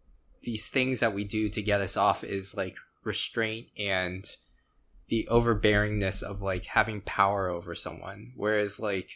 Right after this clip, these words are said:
non-monogamy, or at least, like, the values that I place on it, is agency and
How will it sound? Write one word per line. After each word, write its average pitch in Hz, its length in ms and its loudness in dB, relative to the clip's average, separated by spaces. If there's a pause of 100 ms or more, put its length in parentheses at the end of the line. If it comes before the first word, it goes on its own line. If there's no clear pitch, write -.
(500)
non-monogamy, 113 960 2
or 107 160 -2
at 113 140 -4
least, 120 260 -2
like, 104 220 -2 (100)
the 104 120 0
values 104 480 6
that 82 200 0
I 110 160 6
place 101 380 -4
on 87 180 -2
it, 95 280 -4
is 95 420 -2
agency 104 840 -4
and 90 480 -6